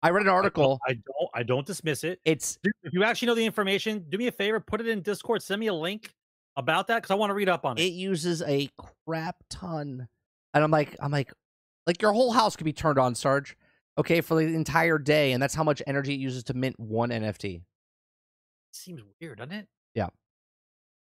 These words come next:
Speaker 1: <clears throat> Over the year, I've learned more, uh, people care more about money before the planet. Oh, of course.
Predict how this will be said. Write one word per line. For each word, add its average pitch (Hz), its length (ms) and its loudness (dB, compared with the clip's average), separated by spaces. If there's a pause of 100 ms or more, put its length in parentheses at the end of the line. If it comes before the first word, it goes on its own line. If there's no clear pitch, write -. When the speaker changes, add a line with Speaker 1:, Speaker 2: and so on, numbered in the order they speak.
(640)
Speaker 1:
<clears throat> 147 180 -2 (460)
Over 175 160 4
the 170 80 4
year, 165 240 4
I've 151 160 2
learned 147 220 4
more, 147 260 4
uh, 127 300 4 (240)
people 147 200 -2
care 143 220 2
more 139 180 4
about 131 220 4
money 120 240 2
before 123 300 0
the 113 60 2
planet. 127 360 -2
Oh, 208 160 4
of 104 160 -4
course. 104 560 -4